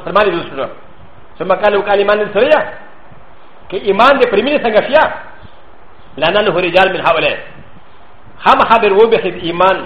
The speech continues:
اې دې کنه خلک نه، دا خلک ورچک شي و دې پرې مینه نه به ایمان رکیس کو، دې مرحمتي خلک ته، دې ایران خلک، دې فارس خلک کنه. اول خو دې همت ته وګوره که چې دې فارس نه کړه، دې حق په تلاش کنه.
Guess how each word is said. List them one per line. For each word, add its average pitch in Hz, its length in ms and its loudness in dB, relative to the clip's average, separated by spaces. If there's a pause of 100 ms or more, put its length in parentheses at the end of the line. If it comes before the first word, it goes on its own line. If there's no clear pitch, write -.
(800)
اې 143 120 0
دې 226 140 4
کنه 202 140 0
خلک 185 320 -2
نه، 165 140 0
دا - 200 2
خلک 180 200 -2
ورچک 160 280 -6
شي 269 160 -10
و 233 100 2
دې 180 160 -4
پرې 156 160 -4
مینه 233 180 -6
نه 226 80 0
به 233 140 0
ایمان 170 300 -2
رکیس 151 300 -8
کو، 160 80 -6
دې 170 160 -6
مرحمتي 135 500 -4
خلک 123 200 -4
ته، 123 80 -6
دې 127 100 -10
ایران 139 260 -4 (100)
خلک، 98 180 -12 (300)
دې 123 120 -12
فارس 139 300 -4
خلک 117 180 -6
کنه. 214 180 -4 (1300)
اول 262 160 6
خو 233 100 2
دې 269 140 4
همت 240 300 4
ته 226 60 2
وګوره 202 320 4
که 175 100 -2
چې 185 120 -4
دې 175 120 -2
فارس 220 260 4
نه 214 80 0
کړه، 269 160 0
دې 190 60 0 (100)
حق 202 180 -2
په 226 60 -4
تلاش 190 280 2
کنه. 220 260 0